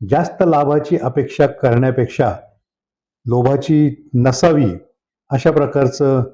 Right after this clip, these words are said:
या पुस्तकामध्ये त्यांनी प्रतिपादन केलेलं आहे. ते सुद्धा अतिशय योग्य अशा प्रकारचं आहे. त्याचप्रमाणे दर्जा कर्जाचा करी मार्ग सोपा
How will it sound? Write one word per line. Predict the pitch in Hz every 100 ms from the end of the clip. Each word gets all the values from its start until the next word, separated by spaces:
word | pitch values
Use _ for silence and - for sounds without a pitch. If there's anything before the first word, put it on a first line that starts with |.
| _ _ -
या | 131
पुस्तकामध्ये | 131 - 139 127 127 127
त्यांनी | 127 123
प्रतिपादन | 123 117 110 123 120 120
केलेलं | 113 120 117 120 120
आहे. | 110 143 147 - _ _ _ _ _ _
ते | 143
सुद्धा | 131 135 135
अतिशय | 127 131 143 135 131 101
योग्य | 131 131 139
अशा | 135 139
प्रकारचं | 131 139 131 131
आहे. | 120 139
त्याचप्रमाणे | 147 - _ _ _ _ _ - 160 160 160 165 170 180 180 - _ _ -
दर्जा | 110 135 143 165
कर्जाचा | 175 170 139 139 165 160 175 190 190 - _ _ _
करी | 160 175 190
मार्ग | 151 160 156
सोपा | 147 147 131